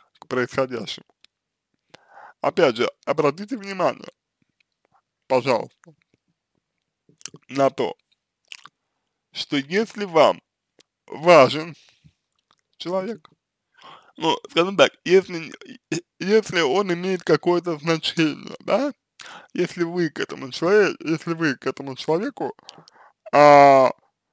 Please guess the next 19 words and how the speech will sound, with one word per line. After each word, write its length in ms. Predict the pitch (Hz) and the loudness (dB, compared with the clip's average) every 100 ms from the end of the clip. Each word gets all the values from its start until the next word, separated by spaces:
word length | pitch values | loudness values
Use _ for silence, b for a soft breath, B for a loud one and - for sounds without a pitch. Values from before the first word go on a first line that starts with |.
| _ _ _ _ _ - | _ _ _ _ _ -10
что-то 800 | - - 214 220 - - 208 185 | -8 -4 -2 -2 -4 -2 0 0
чувствуете, 880 | - - 180 - 107 90 - - 120 | -2 -4 -4 -10 -12 -12 -10 -10 -12
<laughs> 180 | - - | -14 -6
да, 240 | 311 311 | -4 -4
то 160 | - 131 | -4 -8
есть, 160 | - | -8
ну, 160 | 339 339 | -16 -12
вот 140 | 294 _ | -12 _
что-то 380 | - - 320 170 | -16 -12 -4 -2
ощущаете, 560 | 147 - - 147 - - _ _ _ _ _ _ _ _ _ - - B B _ _ _ _ _ _ _ _ _ | -2 -4 -8 -6 -8 -10 _ _ _ _ _ _ _ _ _ -20 -20 B B _ _ _ _ _ _ _ _ _
то, 300 | 180 175 - - | 4 4 4 2
опять 420 | - - 320 160 | -2 2 0 0
же, 120 | 139 | -2
на 160 | 147 160 | -2 -2
мой 220 | 196 180 | 0 -4
взгляд, 580 | 131 147 208 339 330 - - - - _ _ | -4 -2 0 2 0 -4 -18 -18 -20 _ _
на 140 | 147 147 | -10 -10
мой 240 | 156 131 | -8 -10
взгляд, 400 | 117 127 135 120 | -12 -12 -10 -10